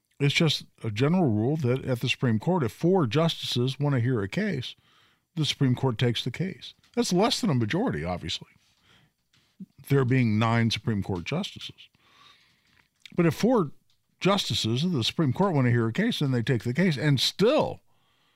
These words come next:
ninety-five plus percent of cases get turned down. And if you care about an issue,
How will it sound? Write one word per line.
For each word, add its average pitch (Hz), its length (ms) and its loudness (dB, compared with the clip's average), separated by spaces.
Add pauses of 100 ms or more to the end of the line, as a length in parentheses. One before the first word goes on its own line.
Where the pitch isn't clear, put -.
(200)
ninety-five 175 1000 2
plus 185 280 2
percent 170 680 0
of 143 100 -6
cases 143 380 0
get 143 160 -4
turned 151 260 2
down. 165 440 -2 (2750)
And 165 80 2
if 175 140 2
you 170 100 6
care 269 360 2
about 240 200 4
an 156 120 4
issue, - 360 0